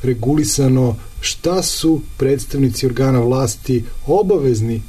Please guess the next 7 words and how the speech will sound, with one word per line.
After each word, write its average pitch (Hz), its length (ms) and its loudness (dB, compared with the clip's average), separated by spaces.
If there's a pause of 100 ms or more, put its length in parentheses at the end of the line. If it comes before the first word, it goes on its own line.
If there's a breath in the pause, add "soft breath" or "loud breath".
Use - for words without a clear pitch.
(100)
da 120 140 0
urade, 139 580 2 (360 loud breath)
ovaj, 123 420 2 (100)
kada, 123 720 0 (320 loud breath)
e, 117 60 -4 (320)
novinari, 156 680 2 (100)
građani, 135 520 0